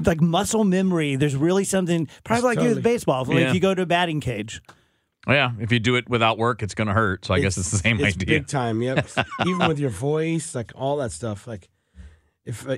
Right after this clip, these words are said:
Speaker 2: you know, it's, there's a, there's, like, a fine line between abusing it, but there's, you know, also keeping it active and keep using it. You know,
Speaker 1: Yeah.
Speaker 2: so that's, so it works. Yeah.
Speaker 1: Yeah, there's a real art to it, which I never, I never learned. Kelly Wilde's a good friend of mine from Trixie,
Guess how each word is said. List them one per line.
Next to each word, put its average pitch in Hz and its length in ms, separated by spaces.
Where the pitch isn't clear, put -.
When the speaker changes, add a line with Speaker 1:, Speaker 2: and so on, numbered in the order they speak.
Speaker 2:
you 139 80
know, 131 120
it's, 113 120
there's 143 240
a, 143 160
there's, 139 180
like, 135 160
a 135 60
fine 160 400
line 151 260
between 127 600
abusing 151 560
it, 165 200
but 131 280
there's, 135 180
you 139 100
know, 127 140
also 135 400
keeping 127 320
it 120 120
active 113 440
and 104 120
keep 113 220
using 107 320
it. 98 120
You - 100
know, 104 80
Speaker 1:
Yeah. 131 240
Speaker 2:
so 107 60
that's, 101 120
so - 240
it 95 80
works. 110 300
Yeah. 101 220
Speaker 1:
Yeah, 156 180
there's 175 220
a 208 80
real 180 180
art 156 280
to 139 200
it, 123 200
which 147 140
I 165 120
never, 160 320
I 139 80
never 147 400
learned. 143 460
Kelly 160 260
Wilde's 143 300
a - 20
good 143 200
friend 147 160
of 139 80
mine 131 440
from 139 200
Trixie, 135 500